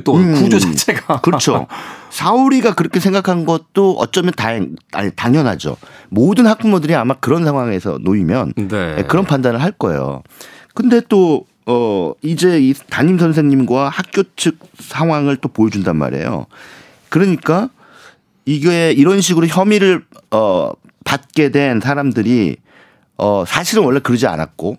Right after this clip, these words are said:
Speaker 2: 그렇기 때문에 오해를 받은 거에 대해서 이들도 그 오해를 벗기려고, 어, 애쓰는데 사실 그것도, 어, 좀 뭐랄까, 진실되게 애쓰는 게 아니라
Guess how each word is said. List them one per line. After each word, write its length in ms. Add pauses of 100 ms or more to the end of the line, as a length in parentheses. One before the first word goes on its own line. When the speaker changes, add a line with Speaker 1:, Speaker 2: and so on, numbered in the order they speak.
(140)
Speaker 2:
그렇기 220
때문에 300
오해를 460
받은 380
거에 240
대해서 340
이들도 540 (300)
그 100
오해를 420
벗기려고, 880 (500)
어, 180 (100)
애쓰는데 600
사실 400
그것도, 760 (540)
어, 280 (480)
좀 300
뭐랄까, 500
진실되게 1160
애쓰는 320
게 80
아니라 420